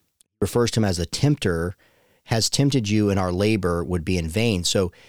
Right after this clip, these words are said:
he is, is acknowledging, and notice, you guys, in our own lives, how this does come about. What is the grip that Satan has on you in your life? Because Paul, though he spent time with them,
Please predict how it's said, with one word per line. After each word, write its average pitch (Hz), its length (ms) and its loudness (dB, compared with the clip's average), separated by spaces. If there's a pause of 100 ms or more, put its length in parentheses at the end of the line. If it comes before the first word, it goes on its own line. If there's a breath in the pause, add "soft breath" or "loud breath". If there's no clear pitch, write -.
(140 loud breath)
he 120 380 -2
is, 107 320 -2
is 98 180 0
acknowledging, 107 1040 0 (340)
and 98 120 0
notice, 165 380 2 (340 soft breath)
you 127 80 -2
guys, 120 280 2
in 107 80 0
our 107 140 0
own 131 180 2
lives, 67 380 -4
how 98 220 -2
this 98 240 -2
does 113 240 0
come 101 240 0
about. 98 340 -2 (1300)
What 151 160 2
is 170 160 4
the 147 80 2
grip 113 300 -2
that 101 140 0
Satan 92 280 0
has 85 520 -2 (1500)
on 87 140 2
you 123 240 4 (320)
in 190 80 4
your 151 160 4
life? 73 440 -4 (1080)
Because 113 320 0
Paul, 135 560 2
though 101 200 2
he 92 120 0
spent 98 280 -2
time 120 220 0
with 120 160 0
them, 123 280 0